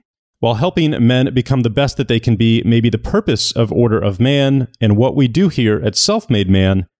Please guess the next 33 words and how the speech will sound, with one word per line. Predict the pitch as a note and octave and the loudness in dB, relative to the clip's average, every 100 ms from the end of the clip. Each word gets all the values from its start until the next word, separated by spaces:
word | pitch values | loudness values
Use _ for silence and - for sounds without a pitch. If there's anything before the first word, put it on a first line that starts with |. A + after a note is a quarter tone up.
| _ _ _ | _ _ _
you | A2+ F3 E3 B2+ B2+ | -2 2 2 0 0
are | B2 | 0
the | A#2+ - | 0 0
ultimate | F3+ - C#3 G#2+ | 0 0 -2 0
beneficiary | A#2 A2 - A#2+ - A#2+ A#2 A#2+ | 0 0 0 -4 0 0 2 0
of | A2 G#2+ | -2 0
our | G#2+ G2+ | 2 2
work | A#2 C#3+ - - - A#2+ | 2 0 -2 -12 -6 -4
as | G#2 | 0
we | G#2 | 0
strive | - B2+ A#2 A#2 A2 | 0 -2 0 0 0
to | A#2 | -2
build | G#2+ G#2 G2 | 0 0 0
better | G#2 F#2+ | 0 2
husbands, | C3 A2+ A#2 A#2 - - | 0 0 0 0 0 -6
fathers, | - A2+ A2 A2 - - _ _ | -4 0 2 0 -2 -8 _ _
partners, | - A#2+ A2 A2 G#2 - _ _ | -2 0 2 2 0 -4 _ _
and | G#2 G#2 | 0 0
sons | - G#2+ G#2 F#2 - | 2 2 2 0 -6
for | - G#2 | -8 -2
you. | G#2 B2 F2 D#2+ _ _ _ | 2 2 0 -4 _ _ _
So | - G#2 | -6 -4
thank | F#2+ A#2+ A2 A2+ | -2 -2 -2 -2
you. | - G#2 _ _ _ _ | -8 -12 _ _ _ _
And | A2+ B2+ | -2 0
with | F3+ | 0
that | C3+ A#2 | -2 -2
being | A#2+ G#2 | 0 0
said, | - A#2+ G#2+ G2+ G#2 - _ | 2 0 0 0 -4 -8 _
please | - A2+ - | -4 -4 -2
help | C3 C#3 | -2 0
me | C#3 | 0
welcome | C#3+ D3+ E3 E3 | 0 0 0 -2